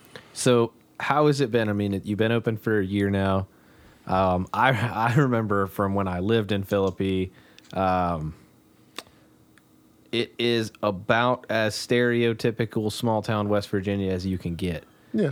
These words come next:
Speaker 1: So I'm imagining starting a small business there, there had to have been some challenges.
Speaker 2: Absolutely. Um, a-, again, you know, bringing up the, the capital,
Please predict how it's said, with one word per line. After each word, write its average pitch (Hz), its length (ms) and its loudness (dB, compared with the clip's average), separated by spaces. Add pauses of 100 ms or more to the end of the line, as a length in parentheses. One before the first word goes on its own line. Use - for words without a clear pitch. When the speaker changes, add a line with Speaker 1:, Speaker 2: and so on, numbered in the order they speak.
(160)
Speaker 1:
So - 160 0
I'm 104 140 4
imagining 117 640 2
starting 113 540 4
a 98 340 2
small 110 340 0
business 98 440 0
there, 92 500 0 (320)
there 98 160 0
had 107 220 0
to 101 60 0
have 92 80 -2
been 90 120 -2
some 90 120 -8
challenges. 87 680 -8 (340)
Speaker 2:
Absolutely. 90 640 0 (320)
Um, 98 240 2
a-, 98 200 0
again, 95 420 2 (160)
you 98 160 0
know, 82 80 0
bringing 95 320 2
up 90 160 0
the, 87 240 0
the 87 160 -4
capital, 85 640 0